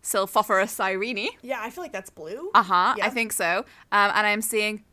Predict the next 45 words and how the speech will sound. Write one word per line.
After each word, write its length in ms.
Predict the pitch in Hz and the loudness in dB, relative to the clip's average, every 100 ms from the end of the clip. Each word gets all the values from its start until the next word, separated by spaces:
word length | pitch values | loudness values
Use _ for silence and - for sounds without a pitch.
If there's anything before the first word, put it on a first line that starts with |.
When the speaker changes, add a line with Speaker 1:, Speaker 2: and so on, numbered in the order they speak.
| - | -4
Speaker 1:
many 260 | 196 254 | 0 2
as 100 | 277 | 0
the 80 | 269 | -4
stars, 640 | - - 208 202 160 190 | -12 -4 -2 0 -4 -8
which 160 | - - | -14 -12
I 60 | 185 | -12
think 160 | 190 | -12
is, 100 | 185 | -12
like, 120 | 190 | -12
a 40 | 185 | -10
nice 180 | 175 180 | -12 -10
indigo. 420 | 175 175 160 160 202 | -12 -10 -10 -12 -10
Speaker 2:
Yeah, 220 | 247 226 | -8 -8
yeah, 80 | 226 | -6
yeah, 280 | 208 190 196 | -6 -8 -12
I 80 | 220 | -16
think 180 | 226 214 | -16 -12
so. 220 | 214 202 | -10 -10
I 80 | 196 | -12
think 160 | 214 | -14
we've 80 | 214 | -14
got 120 | 208 | -14
our 80 | 175 | -14
first 280 | 196 196 - | -14 -16 -14
three 160 | 180 175 | -14 -12
there 180 | 165 | -14
for 100 | - | -14
sure. 220 | 175 202 190 | -14 -12 -10
I 60 | |
mean, 120 | 196 | -12
if 120 | 220 240 | -14 -14
you 100 | 226 | -12
want 160 | 208 | -12
a 60 | 202 | -14
nice, 260 | 202 208 | -14 -14
I 80 | - | -14
think 140 | 202 220 | -14 -16
the 80 | 196 | -16
first 260 | 196 185 | -16 -16
one's, 180 | 202 196 | -16 -16
like, 100 | 180 | -18
a 60 | - | -18
taupe 500 | - 220 180 175 180 | -20 -14 -12 -12 -12
or 140 | 180 | -14
a 200 | 160 165 | -14 -14